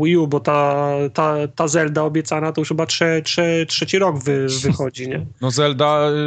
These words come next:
Speaker 3: y, to
Speaker 2: Miała być w tym roku, przesunęli ją na następny rok.
Speaker 3: Ja chciałem kupić Wii U, ale po tym, jak te wszystkie gry po-, powstrzymywali,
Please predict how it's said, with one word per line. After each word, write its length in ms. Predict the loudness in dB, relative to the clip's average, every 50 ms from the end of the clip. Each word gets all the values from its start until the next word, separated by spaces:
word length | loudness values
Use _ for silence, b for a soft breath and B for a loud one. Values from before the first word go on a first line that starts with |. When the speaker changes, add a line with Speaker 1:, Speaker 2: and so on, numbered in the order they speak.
| -2 -4
Speaker 3:
y, 20 | -2
to 160 | -4 -6 -6 -2
Speaker 2:
Miała 220 | 0 2 2 4 2
być 160 | 2 0 0
w 20 |
tym 100 | 0 2
roku, 200 | 2 2 2 2
przesunęli 460 | 0 -2 -2 0 0 0 2 2 2 0
ją 80 | 0
na 120 | 0 0 -2
następny 400 | -2 -4 -4 -4 -4 -4 -4 -4
rok. 140 | -4 -6 -10 _
Speaker 3:
Ja 140 | -2 -2 -2
chciałem 380 | -2 0 0 2 2 2 0 -2
kupić 500 | -4 -6 -4 -4 -4 -4 -4 -6 -4 -2 -2
Wii 160 | 0 0 2 2
U, 240 | 0 0 0 -2
ale 320 | -2 0 0 2 2 0 0
po 260 | 0 0 0 0 0
tym, 460 | 0 -2 0 0 0 0 0 0 -2
jak 540 | -2 0 0 0 0 -2 -4 -10 -16 -16 -16 -18 -18 _ _ -8 -8
te 100 | -6 -6
wszystkie 340 | -4 -6 -6 -2 -2 -2
gry 240 | -2 0 0 0 0
po-, 140 | 0 -2 -4
powstrzymywali, 1160 | -2 -4 -4 -2 -2 -2 -2 0 0 2 2 2 2 2 2 2 2 2 0 0 -2 -2 -6